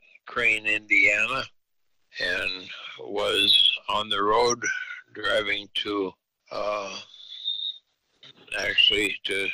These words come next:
Tooele, Utah, but the, the segment of the trip where that average was, uh, so high was between Crane, Indiana, and Lyman, Colorado. And I got out on the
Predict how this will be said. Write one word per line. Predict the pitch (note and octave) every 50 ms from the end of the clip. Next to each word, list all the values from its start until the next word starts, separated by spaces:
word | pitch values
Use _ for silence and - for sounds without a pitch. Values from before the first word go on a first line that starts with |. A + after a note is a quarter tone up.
| - - - _ -
Tooele, | - A2+ A2 A2 A2 G#2 G2 G2 G2+
Utah, | G#2 A#2 B2+ B2+ A#2+ - - G#2+ G#2 F#2+ G2 G#2
but | G#2 G#2 G2+ G2 F#2+
the, | - G2+ G#2 G2 F#2 - - - - - - - - - - _ -
the | F#2+ F#2+
segment | - - - D3 D3 C#3+ B2+ A2+ A2 A2 G#2 G#2
of | G#2 G2+ G2 F#2+
the | F#2+ F#2
trip | - - - A2+ A2 A2 G#2+ G#2+ - A2
where | A2 G#2+ G2 G2+ G2+ G2 F#2 - - - - - - _ _ G#2
that | G#2 G#2 G2+ F#2+ - _ _ _ _ _ _ - - -
average | G#2 A2+ A#2+ A2+ A2 A2+ A2 - G2+ - - -
was, | G2+ G2+ G2 G2 G2 - - - - - G#2 G#2
uh, | G2 F#2+
so | - - - A2 A2 G2 F2+
high | - G#2+ G#2+ A2 A2 A2+ A2 G2+ - _ _ _ _
was | - G2+ G2 G2 F#2 F#2 G#2+
between | A2 G#2 F#2+ G2 - - - A2+ A2+ A2 A2+ G#2+ G2+ G2+
Crane, | - - A#2+ A#2+ A2+ A2 A2 G#2+
Indiana, | G#2+ G#2 G#2 G#2 G2+ G2 G2 G2 G2+ G#2+ A2 A2+ A2+ A2 A2 G#2 - - - G2+ - - A2
and | G#2+ G2+ F#2+ F#2+ F#2+ F2+ E2+ - _ _ _ _
Lyman, | - F#2+ G2+ G2+ G2 G2+ G2 G2 G2 F#2
Colorado. | - - G#2+ G#2 G2+ F#2+ F#2+ G2 G2 G#2 G#2 G#2+ A2 A2+ A2+ A2+ - - _ _ _ _ _ _ _ _ _ _ _
And | - D3+ C3+ C3+ C3
I | C3 C3+ D3 D3
got | C3+ C3+ C3+ C3+ B2+
out | A#2 A#2+ B2 B2+ B2+
on | B2 B2 B2+ B2+ A#2+ A#2
the | A#2 A#2+ A2+